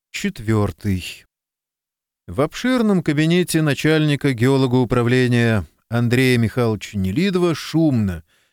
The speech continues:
как в безматочном улье. Геологи склоняют приречье во всех падежах.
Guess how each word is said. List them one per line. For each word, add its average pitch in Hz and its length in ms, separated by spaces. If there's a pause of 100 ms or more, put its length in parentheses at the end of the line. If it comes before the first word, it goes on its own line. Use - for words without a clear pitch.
(140)
как 123 160
в 87 160
безматочном 107 1000
улье. 82 440 (840)
Геологи 156 540
склоняют 147 580
приречье 151 720
во 127 140
всех - 360
падежах. 104 760